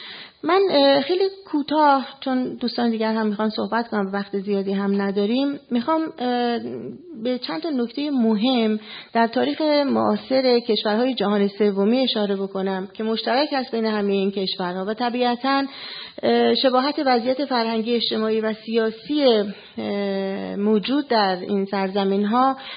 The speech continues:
منجر به آفرینش آثار ادبی،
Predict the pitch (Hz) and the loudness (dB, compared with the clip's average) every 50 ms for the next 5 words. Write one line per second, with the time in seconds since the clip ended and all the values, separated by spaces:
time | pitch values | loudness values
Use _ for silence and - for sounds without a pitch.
0 | - - 214 220 233 226 220 233 254 269 294 302 285 277 262 254 254 220 214 226 | -8 -2 2 4 4 4 4 4 4 4 4 2 2 2 4 4 4 4 4 4
1 | 233 233 233 - - 220 214 202 - 220 214 208 214 214 220 269 302 - - 254 | 6 6 4 4 4 4 2 2 2 0 0 2 2 2 2 2 2 0 0 0
2 | 240 240 240 240 - - 214 214 208 - - 233 240 254 247 240 233 233 - 208 | 0 0 0 0 0 0 0 0 0 -2 0 0 2 2 2 0 0 0 0 -2
3 | 196 208 202 196 190 214 214 226 220 220 220 | -2 -2 -2 -2 -2 -2 0 0 0 0 0